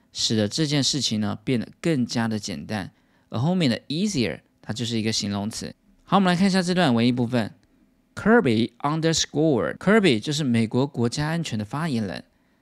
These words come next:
他强调说，that Hamas actions in hospitals，哈马斯在医院所采取的一些行动呢，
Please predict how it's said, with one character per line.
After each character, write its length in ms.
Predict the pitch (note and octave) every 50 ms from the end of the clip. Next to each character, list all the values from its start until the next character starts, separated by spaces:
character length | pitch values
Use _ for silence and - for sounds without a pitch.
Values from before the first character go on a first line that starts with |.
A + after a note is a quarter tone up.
| _
他 140 | - - D#3+
强 320 | - - - A#2 A2+ A2+ C3
调 180 | F3+ F#3+ E3+
说， 440 | D3+ - - C#3+ C3+ C3+ C#3 D3+ - _ _ -
that 100 | C3 B2
Hamas 580 | C3 B2+ C3 C3 C3 C3 D3 E3+ G#3 G#3 - - -
actions 640 | C#3+ E3+ G3+ - - - - A#2 A2 A#2 C#3 - - - _ -
in 100 | A#2+ A#2
hospitals， 880 | - - D3 E3+ G3 - - - G#2+ G#2 G2+ F#2+ F#2+ G2 F#2 - - -
哈 160 | - - F#3+ G3
马 120 | F3+ C3
斯 160 | A#2 - D3
在 180 | C3+ D#3 D#3 -
医 180 | - C3+ D3
院 280 | D#3+ E3 F3 D#3 A#2+ - - _ _ _
所 160 | _ - A#2+ A#2
采 340 | - - - - A2+ C3
取 160 | D3+ - - B2
的 120 | G2+ A2
一 40 | A#2+
些 140 | - B2+ A#2+
行 260 | - - G#2+ G#2 A2
动 220 | C3 C3 A#2+ A2
呢， 180 | A2 A2 A#2